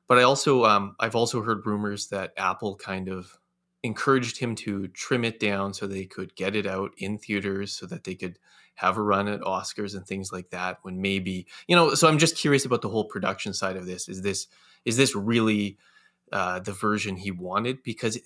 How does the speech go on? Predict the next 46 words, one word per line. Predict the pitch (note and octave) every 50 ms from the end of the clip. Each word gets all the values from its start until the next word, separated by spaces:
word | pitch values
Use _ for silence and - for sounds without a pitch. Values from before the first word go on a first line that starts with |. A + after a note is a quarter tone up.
| - _ -
to | - B2
me, | A#2+ C#3+ D3+ C#3+ C3+
there's | B2 B2 A#2 G#2+ -
just | - G#2 - - -
pieces | - - C3 A#2+ - A#2+ A2 G2+
that | G#2 G2+ F#2+
are | G2 F#2+ F#2
missing | F#2 G2 G2+ G#2 G#2 - - G#2 F#2+ F#2 F#2
in, | F#2+ F#2+ F#2 F2+ F2 _ _ _ _ _ _ _ _ _ -
in | A2 G2+ F#2
the | F2+
story, | - - - - G#2 G#2 G2+ F#2+ F#2
both | F2 G2+ G2 G2 -
on | - G#2 G2+ F#2+
terms | - - A2 G2+ G2 G2+
of, | F2+ F#2
like, | F2 F2 -
his, | - F2 F2 -
his | - G2 F2 -
rise | F#2+ F#2+ F#2 F#2 F#2+ G2 G2+ G2+ -
and | F#2 F2 F2+
fall, | - - - G#2+ G#2+ A#2 D3 G3+ G#3 _ _ _ _ _ _ _ _
that | - F#2 F#2+ - -
sort | - C#3 C3
of | C3 - -
arc. | - C3+ C3+ C#3 C#3 - - -
Um, | G2 F#2+ F#2+ F#2 F#2 F#2 F#2 - _ _ _ _ _ _ -
th-, | D3 D3 - - F#2+ D3+
so, | - - F3+ E3+ D#3 D3
uh, | D3 C#3+
to | - - D3
me, | D#3+ F3+ E3 D#3
like, | B2+ B2+ B2 A2+ G#2+
uh, | B2+ A#2 A2+ A2 A2 A2 - - - - - -
<sighs> | - - - - -
I | -
don't | - E3 E3 -
know. | D3 C#3 C#3 B2+ A#2 - - _ _ _ _ _ -
I | C3
wouldn't | C#3 C#3+ E3+ E3+ F3 D#3
say | - - - C3 C#3 C3
that | A#2+ A#2+ G#2+
I | A2 G#2 G2+ G2 G2 G2
disliked | - A2 A2 - - - - G2 F#2 F#2+ G2 - -
the | G2
movie. | F2+ F2 E2+ E2 D#2+ E2+ F#2 A#2+ D#3